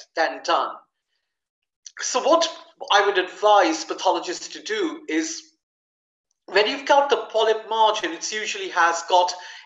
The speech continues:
its diathermy artifacts. So draw a line along the margin and measure the distance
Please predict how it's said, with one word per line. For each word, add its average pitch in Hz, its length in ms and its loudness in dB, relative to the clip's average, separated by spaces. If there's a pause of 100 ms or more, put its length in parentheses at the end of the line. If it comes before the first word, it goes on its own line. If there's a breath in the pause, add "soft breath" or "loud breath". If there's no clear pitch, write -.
its 160 240 -2
diathermy 170 720 4
artifacts. - 800 -2 (420)
So - 300 4
draw 302 420 6
a 254 40 -2
line 240 320 6
along 220 340 0
the 214 120 -2
margin 175 640 -2
and 175 320 -2
measure 208 380 2
the 180 120 -8
distance 160 720 -8